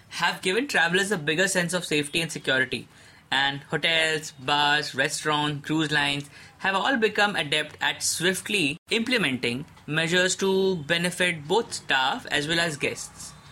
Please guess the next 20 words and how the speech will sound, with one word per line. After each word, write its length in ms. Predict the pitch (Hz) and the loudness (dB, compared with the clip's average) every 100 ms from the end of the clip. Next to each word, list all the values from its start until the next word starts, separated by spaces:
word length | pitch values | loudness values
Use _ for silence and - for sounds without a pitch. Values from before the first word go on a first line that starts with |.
| - - | -14 0
On 200 | 147 165 | 2 4
the 100 | 175 | 4
other 220 | 160 190 | 4 2
hand, 340 | 185 180 185 | 2 2 0
the 100 | 180 | 0
rollout 460 | 143 151 180 202 196 | 4 4 4 2 0
of 180 | 196 - | -4 0
vaccines 560 | 131 127 - 170 170 | 0 2 0 0 0
also 600 | - 135 151 147 185 160 165 - - | 0 2 2 2 0 0 -4 -12 -8
seems 340 | - 196 208 | -2 0 0
promising 540 | - 160 156 175 208 196 | 0 2 2 2 -2 0
towards 320 | 190 180 180 | 2 2 0
the 80 | 185 | 0
sector's 400 | 165 147 180 151 | -2 0 -2 -2
recovery. 480 | 147 131 117 117 - - - - | -2 -2 -2 -10 -14 -20 -20 -6
I 120 | 156 | -2
still 200 | - 269 | 0 0
remember 360 | 240 156 160 185 | 2 2 2 2
my 160 | 180 | 2
hotel 520 | 180 143 151 156 165 | 0 0 0 0 0